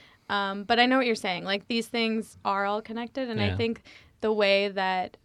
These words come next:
Speaker 1: um, a big way that they all come together is all, like, exercising those different skills of writing characters, performing characters, filming them, editing them, writing songs,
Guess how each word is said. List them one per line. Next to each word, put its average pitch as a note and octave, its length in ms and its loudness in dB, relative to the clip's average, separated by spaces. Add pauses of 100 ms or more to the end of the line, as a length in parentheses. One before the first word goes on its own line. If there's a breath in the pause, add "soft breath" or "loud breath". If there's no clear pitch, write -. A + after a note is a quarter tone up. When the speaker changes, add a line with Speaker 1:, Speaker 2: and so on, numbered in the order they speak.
(140)
Speaker 1:
um, G#3+ 540 -6 (580)
a A#3 100 4
big A3 280 2
way G3+ 220 0
that G3+ 200 -6
they G3+ 140 0
all G3 460 -4 (300)
come G#3+ 280 -4
together A#3+ 640 -2 (100)
is G3+ 380 -2 (240)
all, G#3+ 240 2
like, A3 420 -6
exercising A3 640 -2
those G3+ 180 -4
different G#3 320 -6
skills G3 340 -4
of G3+ 180 -4 (200)
writing G3+ 440 0
characters, G3 560 -10 (480 soft breath)
performing G3 400 -4
characters, F#3+ 480 -8
filming G3 380 -4
them, G3 200 -8
editing G3 440 -6
them, F#3+ 400 -10
writing G3+ 340 0
songs, G3 640 -8